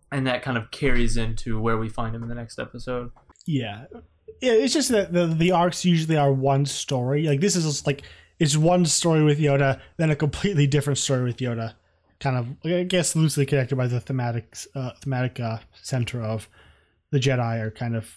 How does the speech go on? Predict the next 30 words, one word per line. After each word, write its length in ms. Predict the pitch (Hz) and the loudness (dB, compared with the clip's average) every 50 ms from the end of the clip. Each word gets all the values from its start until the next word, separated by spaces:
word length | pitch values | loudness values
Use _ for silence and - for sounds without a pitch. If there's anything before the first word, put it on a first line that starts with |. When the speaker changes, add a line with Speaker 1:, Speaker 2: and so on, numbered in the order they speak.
| _ _ | _ _
Speaker 2:
questioning 400 | - 139 123 - - - 120 113 | -8 -8 -6 -6 -8 -8 -6 -6
themselves. 520 | 110 101 - - 117 107 104 104 - - - - - - _ _ | -6 -6 -8 -10 -10 -12 -12 -12 -14 -16 -18 -20 -20 -20 _ _
So, 200 | - 330 285 247 | -2 0 2 4
um, 240 | 220 202 185 180 - - - - - - - - _ _ | 4 2 2 0 -6 -14 -20 -20 -20 -20 -20 -20 _ _
going 180 | - 220 208 196 | -2 2 2 2
back 120 | 180 151 | 2 2
to 60 | 175 | 2
this 140 | 180 170 175 | 0 2 2
one. 80 | 175 175 | 2 2
This 200 | 196 208 - - | 2 0 0 0
one, 280 | 185 180 165 165 165 | 0 2 2 4 4
we 100 | 160 160 | 4 4
have, 300 | 160 156 156 151 147 143 | 4 4 2 2 2 2
uh, 220 | 143 135 135 131 - - _ _ _ _ _ _ _ _ _ _ - | 2 2 0 0 -4 -8 _ _ _ _ _ _ _ _ _ _ -14
the 640 | 151 160 156 160 147 147 147 143 139 139 151 - - _ _ - | -10 -4 0 2 4 4 6 6 6 4 2 0 -6 _ _ -6
Jedi 360 | 151 - 185 185 180 170 170 151 | -2 0 2 2 4 4 4 4
receive 460 | 151 143 - - 180 175 170 170 143 | 2 2 2 2 4 4 4 4 4
a 80 | 147 | 2
distress 460 | 131 139 135 - - - 220 208 - - | 0 0 -2 -2 0 0 0 0 0 0
signal 460 | - 180 165 156 156 151 147 147 139 | 0 0 0 2 2 2 2 2 0
from 600 | - - - 160 147 135 131 131 131 131 127 - - - - - _ - _ - - - - | -2 -4 -2 0 0 2 2 0 -2 -4 -4 -6 -12 -16 -16 -20 _ -20 _ -20 -20 -4 -2
the 100 | 151 143 | 0 0
ship 320 | - - 180 170 170 - - | 2 2 0 0 -2 -2 -2
of 140 | 135 135 127 | -2 -2 -2
Sifo 400 | - - - 190 208 214 185 165 | -2 -2 -2 0 2 0 0 2
Dyas. 440 | 180 233 254 214 131 120 - - | 2 2 2 2 0 0 -4 -4
Remember 180 | 135 135 151 170 | -2 0 0 0
that 200 | 170 175 175 170 | 0 0 -2 -2
guy 400 | 165 147 139 151 170 175 170 175 | -2 -4 -2 -2 0 0 0 0
that 200 | 170 165 156 - | 0 -2 -2 -4